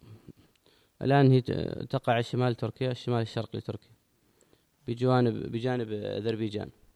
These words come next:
فيها ثلوج، والناس في مجاعة وبرد شديد، وجرير كان في العراق وفي الشام، فنصح للخليفة بهذا الحديث: "من لم يرحم الناس لا يرحمه الله". ومعاوية أولى بأن يمتثل رضي الله عنه،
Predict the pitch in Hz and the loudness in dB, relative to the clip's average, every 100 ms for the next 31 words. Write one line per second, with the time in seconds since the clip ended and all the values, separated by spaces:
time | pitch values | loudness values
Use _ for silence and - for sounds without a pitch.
0 | _ _ _ _ _ - 143 135 151 147 | _ _ _ _ _ -4 -2 2 2 2
1 | - _ _ _ _ _ _ - 113 131 | 0 _ _ _ _ _ _ -10 -2 0
2 | 135 - 123 113 117 107 98 104 104 127 | 0 0 0 2 2 2 0 -4 0 0
3 | 110 - 107 107 - - _ _ _ _ | 0 -6 -6 -6 -6 -14 _ _ _ _
4 | _ _ _ - - 113 110 113 110 120 | _ _ _ -20 -14 -8 -6 -4 -4 0
5 | 143 135 123 113 113 107 82 - 110 113 | 0 0 -2 -2 -4 -4 -6 -6 -2 -2
6 | 104 107 110 - 123 - _ _ - - | -4 -8 -8 -6 -4 -6 _ _ -10 -2
7 | 156 143 120 - 117 - 123 110 - _ | 0 0 -4 -6 -6 -2 -2 -2 -6 _
8 | _ _ _ _ _ _ _ 139 147 131 | _ _ _ _ _ _ _ 4 6 6
9 | 117 104 104 _ - 131 135 127 123 117 | 4 -4 -6 _ 0 4 6 4 4 2
10 | 113 151 185 175 139 131 113 - 113 _ | 2 0 2 2 2 -2 -4 -8 -14 _
11 | _ _ _ _ _ _ _ _ _ - | _ _ _ _ _ _ _ _ _ -4
12 | 156 131 123 151 147 127 - 135 113 110 | 2 4 6 6 4 2 2 4 4 2
13 | 110 104 - - 117 - 107 110 107 104 | 2 0 -2 -2 0 0 -4 -4 -4 -2
14 | 104 | -2